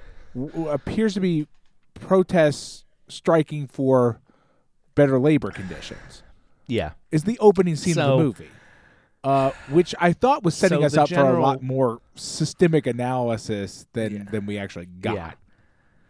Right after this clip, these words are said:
Speaker 2: The general sort of consensus on what he's trying to do there, and, and maybe from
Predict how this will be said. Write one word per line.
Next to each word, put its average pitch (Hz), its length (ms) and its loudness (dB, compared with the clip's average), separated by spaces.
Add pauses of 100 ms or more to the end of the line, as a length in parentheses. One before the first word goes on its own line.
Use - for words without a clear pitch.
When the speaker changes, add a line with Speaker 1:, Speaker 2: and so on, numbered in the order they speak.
(960)
Speaker 2:
The 143 120 -4
general 180 520 -4
sort 143 260 -2
of 120 300 -6
consensus 117 760 -8
on 95 240 -10
what 98 240 -8
he's 90 320 -10
trying 90 360 -8
to 92 100 -12
do 80 260 -10
there, 76 360 -14 (180)
and, 95 260 -6
and 98 240 -10
maybe 92 420 -8 (220)
from 87 360 -10